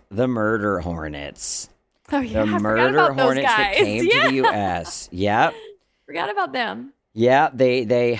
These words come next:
Speaker 1: a deadly species of hornets commonly found in Japan that can kill up to fifty people a year. They first appeared in the U S in twenty twenty. Remember when
Speaker 2: Hmm.
Speaker 1: everybody was freaking out about the murder hornets? We talked
Speaker 2: Mm-hmm.
Speaker 1: about that on the show. We talked about that,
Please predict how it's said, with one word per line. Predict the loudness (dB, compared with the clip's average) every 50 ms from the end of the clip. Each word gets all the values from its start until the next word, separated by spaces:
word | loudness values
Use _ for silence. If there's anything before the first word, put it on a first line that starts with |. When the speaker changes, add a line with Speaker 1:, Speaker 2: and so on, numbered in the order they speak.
| -4
Speaker 1:
a | -2 2
deadly | 2 2 2 2 0
species | 0 0 -2 -2 -2 -2 -4 -4
of | -2
hornets | 0 0 0 2 2 0 -2 -4 -4 -8 -10 -10 -12 -8
commonly | -2 0 0 0 0 0 -2 -4
found | -2 -2 -2 0 0 -2 -4
in | -4
Japan | -6 -6 -6 -4 -2 -2 0 -2
that | -4 -4
can | -6 -8 -6
kill | -2 -2 0 0
up | 0 -2
to | -4 -6
fifty | -6 -2 0 0 0 0 -2 -4 -2
people | -2 -2 -2 0 -2 -2
a | -2
year. | 0 0 0 0 0 0 0
They | -2 -2 -4
first | -4 -6 -6 -6 -6 -6 -8 -8
appeared | -6 -4 -2 -2 -2 -2
in | -2 -2
the | -2
U | -2 -2 0 0 0
S | -2 -4 -6 -8 -10 -14 -14 _ -8
in | -4 -4 -4 -4 -6
twenty | -6 -6 -4 -2 -2 -2 -4
twenty. | -4 -2 -4 -4 -2 -4 -6 -6 -8 -12 _ _ -8
Remember | -6 -4 -4 -2 -2 -2 -2
when | -4 -4
Speaker 2:
Hmm. | -4 -4
Speaker 1:
everybody | -4 -4 -2 -4 -4 -2 -2 -2 -2 -2
was | -4 -6
freaking | -8 -6 -6 -4 -4 -4 -2
out | -2 -2 -2
about | 0 0 0 -2 -2 -4 _ _ _ _ _ _ _ _ _ _ _ _ _ _ _
the | -6 -4
murder | -2 -2 -2 -2 -2 -2 -4 -2
hornets? | -2 -2 -2 -2 -2 -4 -4 -4 -4
We | -4 -2
talked | 0 2 2 2 0 0
Speaker 2:
Mm-hmm. |
Speaker 1:
about | 0 0 0 0 0
that | -2 -2 -2 -2
on | -4
the | -6 -8
show. | -6 -4 -2 -2 0 -2 -2
We | -4 -4
talked | -2 -2 -2 -2 -2
about | -4 -4 -4 -2
that, | -2 -2 -2 -2 -6